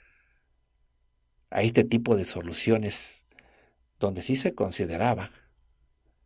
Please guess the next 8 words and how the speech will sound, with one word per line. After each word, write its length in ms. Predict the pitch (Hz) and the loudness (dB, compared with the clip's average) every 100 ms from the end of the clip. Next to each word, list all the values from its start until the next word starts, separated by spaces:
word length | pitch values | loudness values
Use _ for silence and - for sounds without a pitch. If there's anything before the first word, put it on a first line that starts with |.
| _ _ _ _ | _ _ _ _
esto 300 | - 107 123 | -4 0 0
como 200 | 117 95 | 0 -2
una 160 | 113 104 | 0 0
afectación 560 | 104 - - 92 120 | 0 -4 -4 -2 -2
que 120 | 120 117 | -2 -4
tenía 320 | 92 101 117 | -2 -2 -2
que 100 | 92 | -2
atenderse 720 | - 87 92 117 - 90 85 | -4 -4 0 0 0 -4 -4